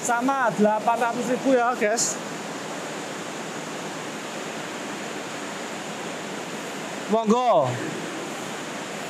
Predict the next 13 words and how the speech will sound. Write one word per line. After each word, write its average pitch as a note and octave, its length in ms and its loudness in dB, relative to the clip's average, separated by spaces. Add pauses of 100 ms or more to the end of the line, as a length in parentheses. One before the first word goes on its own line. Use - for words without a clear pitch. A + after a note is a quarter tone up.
(2750)
Lumayan A3+ 400 4
ya, A3+ 80 4
guys. A3 320 4
Oke, A#3+ 320 4
lanjut B3 480 6
ya. A#3+ 240 6 (2000)
Lanjut A3+ 400 6
lagi, B3+ 400 6
ini C#4 480 4 (160)
paket C4 480 4
nomor B3+ 400 4 (320)
dua G#3 240 6
belas. B3+ 560 4